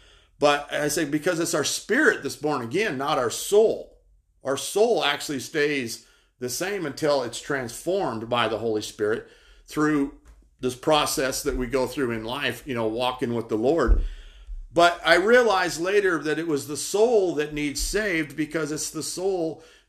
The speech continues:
which is the mind, the will, the emotions, that is corrupted by the devil, okay? By, by this world. Uh, and when I'm referring to the world, I'm referring to the influence of the devil onto this world.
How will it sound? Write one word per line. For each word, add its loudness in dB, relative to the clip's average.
which 0
is 0
the 0
mind, 0
the 0
will, 2
the 0
emotions, -2
that -4
is -4
corrupted -2
by 2
the -4
devil, 2
okay? -6
By, 0
by 0
this 0
world. 2
Uh, -2
and -2
when -2
I'm 2
referring -2
to -2
the -2
world, -2
I'm 0
referring -2
to -6
the -6
influence -4
of 0
the 0
devil 0
onto 0
this 6
world. -6